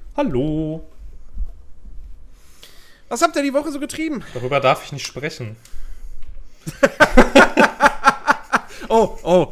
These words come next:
Speaker 2: ja.
Speaker 1: Ich,
Speaker 2: Entschuldigung,
Speaker 1: ich
Speaker 2: alles
Speaker 1: habe,
Speaker 2: klar,
Speaker 1: ich
Speaker 2: genau.
Speaker 1: habe, ich habe einem, ich habe einem Embargo zugestimmt. Ich darf leider, ich darf leider nichts dazu sagen. Nächste Woche dann. <laughs>
Speaker 2: Ja, ein, ein sehr, ein sehr seltsames Embargo, muss man an der Stelle sagen. Aber nun gut, wir,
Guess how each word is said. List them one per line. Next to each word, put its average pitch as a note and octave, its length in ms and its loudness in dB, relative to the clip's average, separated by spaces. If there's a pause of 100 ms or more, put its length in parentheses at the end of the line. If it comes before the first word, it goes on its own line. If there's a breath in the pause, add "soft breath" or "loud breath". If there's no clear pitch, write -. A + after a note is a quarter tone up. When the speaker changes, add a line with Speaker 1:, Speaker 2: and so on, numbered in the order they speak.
Speaker 2:
ja. D#3+ 320 2 (340 loud breath)
Speaker 1:
Ich, - 140 -16 (160)
Speaker 2:
Entschuldigung, C3 500 -4
Speaker 1:
ich - 60 -16
Speaker 2:
alles C#3+ 140 -4
Speaker 1:
habe, D#3 180 6
Speaker 2:
klar, B2+ 180 -2
Speaker 1:
ich - 100 -10
Speaker 2:
genau. B2+ 120 -6
Speaker 1:
habe, D3+ 180 6
ich D3+ 80 0
habe E3+ 200 8
einem, D3 280 0
ich C3 160 -10
habe E3 200 2
einem D3 160 -2
Embargo D#3 400 0
zugestimmt. - 960 6
Ich - 80 -18
darf D#3 120 2
leider, C#3+ 240 4 (120)
ich B3 60 -6
darf G3+ 180 6
leider F#3 180 10
nichts A3 220 8
dazu A#3 260 8
sagen. E3+ 380 8
Nächste F3 320 4
Woche B2+ 180 -2
dann. A#2 260 -2
<laughs> - 1700 -6
Speaker 2:
Ja, E3 480 0
ein, D#3 240 -4
ein - 160 -6
sehr, F3 300 -2
ein E3 140 -4
sehr E3 180 2
seltsames D3+ 580 0
Embargo, C#3 560 -2
muss C#3 180 -8
man C#3 160 2
an B2+ 120 -6
der C#3+ 160 -2
Stelle C3+ 320 -2
sagen. C3 360 -2
Aber E4 280 2
nun C#4 180 0
gut, D#3+ 280 -2
wir, B3 100 -10